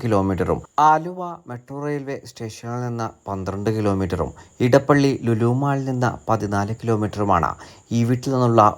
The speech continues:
വഴിദൂരം വരുന്നത്. കുടിവെള്ള സ്രോതസ്സിനായി ഈ വീട്ടിൽ പ്രയോജനപ്പെടുത്താനാവുക ശുദ്ധമായ കിണർവെള്ളവും കേരള വാട്ടർ അതോറിറ്റിയുടെ പൈപ്പ് ലൈൻ കണക്ഷനുമാണ്. കിണറിൻ്റെ സ്ഥാനം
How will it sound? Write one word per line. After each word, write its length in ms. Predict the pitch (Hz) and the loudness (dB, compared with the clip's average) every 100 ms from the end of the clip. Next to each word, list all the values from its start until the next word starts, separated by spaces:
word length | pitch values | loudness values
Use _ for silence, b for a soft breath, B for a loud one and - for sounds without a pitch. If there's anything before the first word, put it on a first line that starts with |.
| 101 | 0
വഴിദൂരം 520 | 98 98 113 113 101 - | 0 0 2 2 2 0
വരുന്നത്. 360 | 92 85 80 107 - B B - | -4 0 4 4 4 B B -2
കുടിവെള്ള 340 | 160 156 175 185 | 4 6 6 4
സ്രോതസ്സിനായി 560 | 190 180 170 165 165 156 - 127 | 0 0 4 6 8 6 2 0
ഈ 40 | 127 | 0
വീട്ടിൽ 200 | 135 139 127 | 0 -2 2
പ്രയോജനപ്പെടുത്താനാവുക 1200 | 123 110 117 117 127 120 120 113 101 98 98 85 B B - | 2 2 0 -2 0 2 2 4 4 4 4 2 B B -10
ശുദ്ധമായ 480 | - 110 131 127 120 104 110 | -2 2 6 8 8 6 2
കിണർവെള്ളവും 580 | 104 107 104 98 85 B B - | 2 4 4 4 2 B B -2
കേരള 260 | 127 131 143 131 - | 4 8 8 6 6
വാട്ടർ 240 | 117 107 104 120 | 4 4 0 0
അതോറിറ്റിയുടെ 540 | 127 123 117 110 104 - - | 2 2 2 0 0 -2 -4
പൈപ്പ് 340 | 101 95 123 | -4 -2 0
ലൈൻ 160 | 117 113 120 | 2 0 -2
കണക്ഷനുമാണ്. 600 | 117 110 87 82 80 87 - B B - | -2 -2 -2 2 4 2 0 B B 0
കിണറിൻ്റെ 460 | 120 120 123 127 - - | 4 6 6 4 4 0
സ്ഥാനം 420 | - 117 110 110 | 4 6 6 4